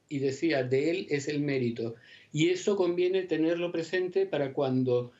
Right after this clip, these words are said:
el, el ya papa, que fue elegido el dos de marzo de mil novecientos treinta y nueve, eh, desarrollaría una acción discreta, pero eficacísima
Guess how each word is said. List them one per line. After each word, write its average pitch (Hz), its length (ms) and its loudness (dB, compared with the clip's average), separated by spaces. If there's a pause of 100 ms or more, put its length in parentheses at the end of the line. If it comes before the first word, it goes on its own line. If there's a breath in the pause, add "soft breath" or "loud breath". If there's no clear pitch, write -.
(400 loud breath)
el, 143 320 -2
el 170 280 2
ya 170 180 2
papa, 180 480 0 (180)
que 127 120 -2
fue 156 240 0
elegido 151 500 0
el 131 80 0
dos 139 180 0
de 160 80 0
marzo 156 420 0
de 123 160 0
mil 156 300 2
novecientos 123 640 -2
treinta 151 360 0
y 151 80 0
nueve, 156 420 2 (560 loud breath)
eh, 139 340 2
desarrollaría 147 1120 0
una 160 380 2
acción 175 600 0
discreta, 185 840 -2 (420)
pero 202 280 2
eficacísima 175 880 -6